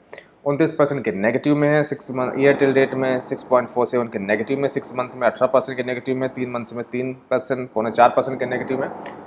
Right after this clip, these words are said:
हाँ, one month में ज़रूर इसने जो है थोड़ा सा upside, three point फ़ोर वन परसेंट की अपसाइड है, one week में टू पॉइंट फ़ोर फ़ाइव परसेंट की upside है और डे वन में भी यहाँ पे negative है।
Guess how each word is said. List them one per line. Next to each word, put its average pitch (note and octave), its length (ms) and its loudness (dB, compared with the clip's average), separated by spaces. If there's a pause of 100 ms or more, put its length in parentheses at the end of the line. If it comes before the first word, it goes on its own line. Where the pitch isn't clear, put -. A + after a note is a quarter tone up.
(140)
हाँ, D3 60 10
one F#3 200 12
month F#3 180 10
में E3+ 140 6
ज़रूर D#3+ 280 8
इसने D3+ 220 0
जो C#3+ 160 6
है C#3 60 6
थोड़ा C3+ 200 8
सा C3 120 6
upside, C3 380 8 (920)
three C#3 120 0
point C3 260 2
फ़ोर B2+ 400 2
वन A#2+ 60 -4
परसेंट B2+ 340 0
की B2+ 100 -2
अपसाइड B2 360 4
है, C3 80 2
one B2 240 -2 (320)
week D#3+ 240 4
में D#3 140 2
टू C#3+ 160 -2
पॉइंट C3 260 -2
फ़ोर B2 180 -4
फ़ाइव A2+ 200 2
परसेंट - 480 -12
की D3+ 180 -8
upside F#2+ 440 0
है D3+ 100 6
और B2+ 260 0 (440)
डे C#3 220 6
वन B2 120 2
में D3 200 -4 (1000)
भी D#3+ 140 8
यहाँ D3 140 8
पे C#3+ 120 4
negative G#2 440 0
है। - 180 -10